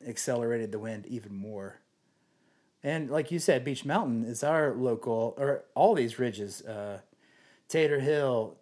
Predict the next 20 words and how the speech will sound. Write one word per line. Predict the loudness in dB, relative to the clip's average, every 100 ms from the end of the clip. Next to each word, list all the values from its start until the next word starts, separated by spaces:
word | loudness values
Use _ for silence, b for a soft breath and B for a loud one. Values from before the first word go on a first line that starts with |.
| -8
hang | -6 -4
gliding, | -2 -2 -2 -4 -10 -12
uh, | -10 -8
Beech | -6 -6
Mountain, | -4 -2 -2 -6 -4
wind | -4 -2
energy. | -2 -6 -6 -8 -8 -12 -12
Um, | -10 -10 -10 -14 -18 _ -20 B B B B B B _ _ _ -6
so | 0 4 4 0
they, | 0 4 4 2 0 -4 -6
there's, | -2 -2 -2
there's | 0 0 2
a |
couple | 2 2 2
things | 0 0
going | 0 2
on | 2
with | 4
our | 4 4
mountains. | 2 2 0 -2 -4 -6 -10